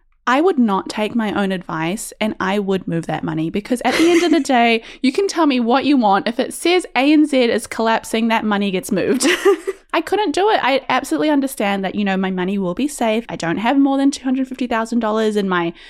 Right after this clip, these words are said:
Speaker 1: normal bank account. So I will, you know, my total amount will be insured.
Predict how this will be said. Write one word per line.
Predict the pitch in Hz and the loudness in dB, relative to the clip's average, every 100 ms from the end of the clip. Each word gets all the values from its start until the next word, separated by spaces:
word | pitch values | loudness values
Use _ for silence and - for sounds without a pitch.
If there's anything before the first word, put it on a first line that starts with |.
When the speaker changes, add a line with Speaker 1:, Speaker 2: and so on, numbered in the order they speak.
| - _ | -20 _
Speaker 1:
normal | 208 262 320 | 0 4 4
bank | 277 254 | 4 0
account. | - 226 220 208 | -2 -2 -2 -2
So | 196 190 | -2 0
I | - 170 | -2 -4
will, | 175 - | -4 -4
you | 196 | -2
know, | 175 | -2
my | 175 | -2
total | - 165 190 | -6 -6 -4
amount | 226 226 202 | -2 -2 -4
will | 196 | -4
be | 208 208 | -4 -4
insured. | 214 208 - 311 285 233 | -4 -6 -4 -2 2 0